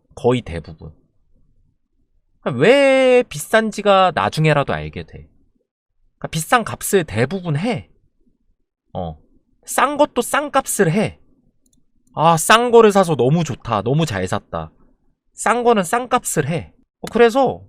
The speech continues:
적당히 그냥 비싼 거 사면은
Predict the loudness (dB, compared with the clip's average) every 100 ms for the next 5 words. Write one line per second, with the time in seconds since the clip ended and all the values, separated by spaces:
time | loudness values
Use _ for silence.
0 | _ _ -14 -12 -6 2 2 0 -4 -2
1 | -2 -6 -14 _ _ _ -20 -4 0 2
2 | 2 2 0 -2